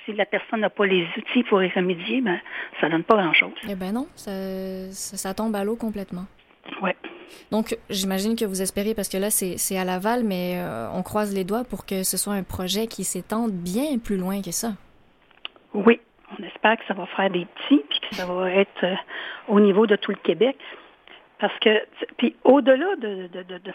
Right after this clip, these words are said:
Speaker 1: faire, euh, des recommandations, ou peu importe, en même temps, ça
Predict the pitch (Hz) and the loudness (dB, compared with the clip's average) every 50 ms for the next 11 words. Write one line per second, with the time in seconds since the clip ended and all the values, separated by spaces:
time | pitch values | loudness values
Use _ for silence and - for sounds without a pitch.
0 | - - 202 202 208 208 202 - 180 180 170 190 185 185 196 185 190 190 190 185 | -10 -6 -4 -2 -2 -2 -2 -4 -6 -4 0 2 4 4 4 4 4 2 2 0
1 | 175 185 175 170 - - 240 247 254 254 240 208 190 185 190 - - 233 220 196 | 0 -2 -4 -8 -6 -2 2 4 4 4 4 4 2 0 -2 4 4 4 4 4
2 | 175 - - 277 311 - - - - - - - - _ - 196 185 185 175 180 | 2 2 2 2 2 2 -4 -12 -14 -14 -14 -16 -4 _ 0 0 2 0 -2 0
3 | - 269 285 285 220 | 2 2 4 4 2